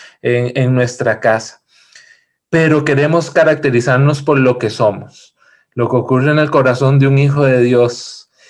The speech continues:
y que ahí es donde nace, eh, el hacer. Por eso nuestra, nuestra visión comienza con el ser. Y segundo, una comunidad. Queremos ser un lugar donde realmente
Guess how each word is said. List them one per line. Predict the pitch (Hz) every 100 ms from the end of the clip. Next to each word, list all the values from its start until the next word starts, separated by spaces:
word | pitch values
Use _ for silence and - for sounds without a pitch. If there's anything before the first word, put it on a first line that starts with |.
| -
y | 135 135
que | 143 131 127
ahí | 117 135 196 196
es | 151
donde | 143 139 135
nace, | 127 127 127 143 135 135 -
eh, | 120 113 113
el | 120 117
hacer. | 107 117 107
Por | - 117
eso | 143 156
nuestra, | 165 151 139 131 123 120
nuestra | 131 120 - 123
visión | 117 113 139 139 147
comienza | 143 127 120 123 139
con | 139 139
el | 127 123
ser. | 139 139 139
Y | 180
segundo, | 175 156 190 208 233 226 _ _
una | 170 160 160 160
comunidad. | 151 131 117 110 104 90 _ _ - - -
Queremos | - 123 156 160
ser | 160 165
un | 160
lugar | 151 139 139 147
donde | 143 139 113
realmente | 120 123 131 139 143 143 143